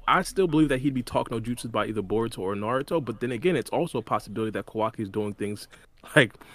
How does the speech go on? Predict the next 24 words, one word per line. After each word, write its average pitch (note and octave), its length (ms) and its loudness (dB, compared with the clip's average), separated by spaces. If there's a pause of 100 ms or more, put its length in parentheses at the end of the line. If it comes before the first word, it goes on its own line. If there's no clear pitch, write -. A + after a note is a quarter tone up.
(260)
for C#3 240 8
Boruto. C#3 480 2
Like, G2+ 180 -2
it's G#2 160 -4
possible A#2 280 -2
that G#2+ 220 -4
Boruto A#2 400 -2
wants A2 220 -6
him G#2+ 60 -4
to G2+ 80 -6
do A#2+ 260 0
some - 260 -4
bad G2 280 -2
things, G#2+ 260 -2
like G#2 160 -2
how G#2+ 160 -4
he G#2+ 100 -2
did G#2 280 -2
a G2+ 100 2
little G#2 180 -2
bit G2+ 160 -4
earlier G#2+ 280 -2
in G2+ 60 -8
this G#2 200 -8